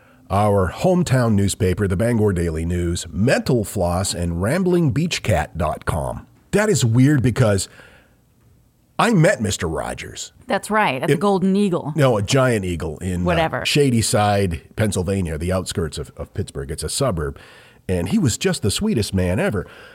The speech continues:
Speaker 1: Um, I didn't pants him, but I did, however, pants another beloved children's television host,
Speaker 2: The
Speaker 1: Captain,
Speaker 2: conductor.
Speaker 1: Captain Kangaroo.
Speaker 2: Wasn't he a conductor?
Speaker 1: It was like a captain's uniform. I, I think you're mixing it up with Thomas the Train.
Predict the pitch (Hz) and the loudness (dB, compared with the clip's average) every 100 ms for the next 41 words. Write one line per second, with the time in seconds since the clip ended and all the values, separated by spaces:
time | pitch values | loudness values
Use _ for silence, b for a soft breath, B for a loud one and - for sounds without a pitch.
0 | B - 98 98 120 135 180 247 233 - | B -2 0 0 0 2 2 0 -2 0
1 | 165 247 247 110 90 131 b b - 156 | 2 2 2 2 2 0 b b 2 4
2 | 160 127 269 262 175 123 104 107 107 B | 2 2 2 4 4 4 2 0 -4 B
3 | B B - 190 180 - - 202 202 226 | B B 0 2 2 0 0 2 2 4
4 | 220 95 - - 135 160 160 143 123 110 | 2 0 -4 -4 2 4 4 4 2 0
5 | 98 - 160 123 113 98 - 127 117 110 | -2 0 2 2 0 0 -2 0 2 0
6 | 95 92 98 98 - - - 202 139 180 | 0 0 2 0 -2 -10 -4 0 0 4
7 | 131 127 170 147 165 - - 123 - 110 | 2 2 -2 -6 -8 -8 -2 0 0 -2
8 | 104 104 85 73 82 64 - _ - 180 | 0 0 0 -2 -4 -6 -10 _ -10 -4
9 | 226 226 254 240 240 220 220 - 214 - | 0 2 2 0 0 0 -2 -4 -6 -8
10 | _ 208 226 254 208 - 139 139 123 95 | _ 0 0 -2 -4 0 0 0 0 0
11 | 92 82 76 80 90 120 120 - 120 127 | -2 -4 -4 -6 -6 -6 -6 -2 -2 0
12 | - 139 110 107 123 - 110 98 90 90 | 0 0 0 -2 -2 0 0 0 -2 -6
13 | - 98 90 90 - 69 - 82 82 71 | -4 -4 -2 -2 -6 -10 -6 -4 -4 -4
14 | 65 | -10